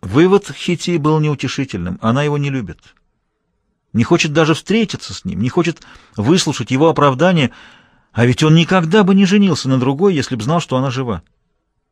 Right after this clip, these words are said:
Все это он сказал Несрет, которая в ответ подарила ему тень надежды. «Хити, я наблюдала за Исет, пока они жили у нас, и могу заверить тебя, что она не любит Мирмишу по-настоящему.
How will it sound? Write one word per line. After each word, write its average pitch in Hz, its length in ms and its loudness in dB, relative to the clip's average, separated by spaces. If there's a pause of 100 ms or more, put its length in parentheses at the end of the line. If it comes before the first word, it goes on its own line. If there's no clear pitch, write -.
(640)
Все - 220 0
это 131 140 2
он 120 80 2
сказал 117 320 2
Несрет, 117 520 0 (880)
которая 107 340 0
в 104 40 4
ответ 113 280 -2
подарила 113 380 2
ему 107 180 2
тень 104 200 0
надежды. 104 540 -2 (720)
«Хити, - 280 -8
я 120 160 0
наблюдала 143 420 0
за 104 180 -4
Исет, 104 280 -6
пока 107 240 -4
они 113 140 0
жили 160 220 -4
у 117 100 -4
нас, - 380 -10 (1040)
и 113 160 -4
могу 127 280 2
заверить 156 380 -2
тебя, 156 220 -6
что 143 180 -4
она 147 160 -2
не 151 140 -2
любит 127 320 -4
Мирмишу 113 400 -4
по-настоящему. 95 840 -8